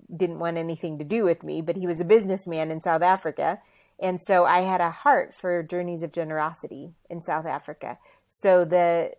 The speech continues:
um, Generosity Path asked if I would be willing to come over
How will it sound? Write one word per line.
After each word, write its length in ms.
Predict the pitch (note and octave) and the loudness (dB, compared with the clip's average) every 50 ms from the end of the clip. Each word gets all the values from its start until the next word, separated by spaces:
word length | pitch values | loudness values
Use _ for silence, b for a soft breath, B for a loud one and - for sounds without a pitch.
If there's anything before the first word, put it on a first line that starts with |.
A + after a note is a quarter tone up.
| _ _ _ _ - | _ _ _ _ -6
um, 480 | F#3 F3 E3 D#3+ D#3 D#3 D#3 D#3+ D#3 | -4 -2 -2 -2 -4 -6 -8 -12 -12
Generosity 720 | D#3 - F#3+ F#3+ F#3+ F#3+ F3+ E3 E3 E3+ - - F#3+ F3 D#3+ | -2 0 0 0 2 2 2 2 2 0 -4 -6 -6 -8 -8
Path 400 | - - F#3 C#3+ C3 D#3 D#3+ - - | -8 -6 -4 -4 -4 -4 -6 -8 -6
asked 380 | - D#3+ D#3+ E3 - - - | -2 -2 -2 -2 -4 -8 -12
if 120 | F3 E3 - | -10 -6 -4
I 120 | D#3+ D#3 | -4 -2
would 180 | D#3+ E3 D#3+ D3 | -2 -4 -6 -6
be 140 | D#3+ D#3+ D3+ | -6 -6 -4
willing 400 | D3+ D#3+ D#3 D#3 D#3+ D#3 D#3 D3+ | -4 -4 -4 -4 -4 -8 -10 -12
to 60 | D#3 | -12
come 220 | - - E3+ D#3 | -12 -10 -8 -6
over 480 | D3+ D3 D3+ - - - - C#3 - | -6 -6 -6 -6 -6 -6 -6 -6 -8